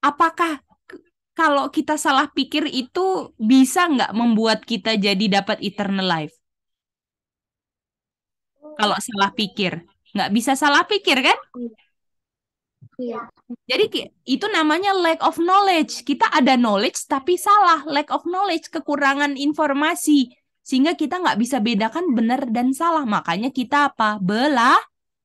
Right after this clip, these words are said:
Speaker 2: Belajar.
Speaker 1: Nah, itu gunanya kita belajar. Ada children class, ada D B S, ada review. Supaya kita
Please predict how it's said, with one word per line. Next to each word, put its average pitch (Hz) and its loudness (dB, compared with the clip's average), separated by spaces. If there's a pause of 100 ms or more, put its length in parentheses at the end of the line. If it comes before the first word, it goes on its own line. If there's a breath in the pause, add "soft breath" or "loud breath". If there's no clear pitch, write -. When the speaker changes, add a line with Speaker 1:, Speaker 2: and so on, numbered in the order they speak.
(1120)
Speaker 2:
Belajar. 214 -12 (400)
Speaker 1:
Nah, 151 -6
itu 190 -6
gunanya 196 -2
kita 190 -4
belajar. 170 -2
Ada 156 -2
children 175 -4
class, 214 -2
ada 160 -6
D 170 -6
B 233 -2
S, 233 -4
ada 160 -4
review. 240 -2 (240 soft breath)
Supaya 311 -2
kita 311 -4